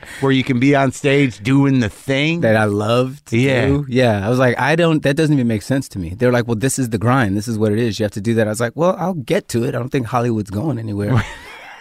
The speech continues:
Speaker 1: Do you
Speaker 2: I'll be back in
Speaker 1: what,
Speaker 2: three months, but I'm gonna
Speaker 1: what,
Speaker 2: go do this.
Speaker 1: do you remember what play it was?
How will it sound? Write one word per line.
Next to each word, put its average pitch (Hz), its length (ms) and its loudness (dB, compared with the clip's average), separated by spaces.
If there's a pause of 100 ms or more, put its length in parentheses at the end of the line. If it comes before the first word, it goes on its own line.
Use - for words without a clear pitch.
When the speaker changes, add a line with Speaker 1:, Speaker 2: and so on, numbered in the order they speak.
(340)
Speaker 1:
Do 208 140 2
you 127 60 -6 (240)
Speaker 2:
I'll 156 180 2
be 165 120 2
back 143 400 0
in 147 80 2
Speaker 1:
what, 170 100 2
Speaker 2:
three 147 180 4
months, 160 320 2
but 135 100 2
I'm 139 60 4
gonna 135 80 4
Speaker 1:
what, 131 40 0
Speaker 2:
go 143 120 4
do 170 180 2
this. 98 220 -2
Speaker 1:
do 147 60 2
you 147 60 4
remember 151 220 2
what 139 200 0
play 139 240 2
it 185 100 2
was? 208 340 0